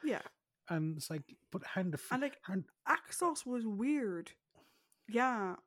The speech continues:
Speaker 1: but at least it was fucking interesting. <laughs>
Speaker 2: Mm.
Speaker 1: You know?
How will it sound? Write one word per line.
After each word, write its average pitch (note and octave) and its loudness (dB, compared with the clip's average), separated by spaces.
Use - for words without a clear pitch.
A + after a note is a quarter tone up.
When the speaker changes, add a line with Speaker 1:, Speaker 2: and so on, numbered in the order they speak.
Speaker 1:
but - 0
at A3+ 0
least D#4 2
it C4 -2
was G#3 -2
fucking - -8
interesting. C#4+ -2
<laughs> - -8
Speaker 2:
Mm. C#3 2
Speaker 1:
You C#4 4
know? A#3+ 4